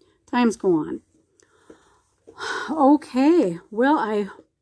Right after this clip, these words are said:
pray you all have a blessed Friday and a blessed weekend.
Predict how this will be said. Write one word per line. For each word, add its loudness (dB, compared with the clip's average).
pray -2
you 2
all 0
have -4
a -6
blessed -8
Friday -4
and 4
a 0
blessed -12
weekend. -6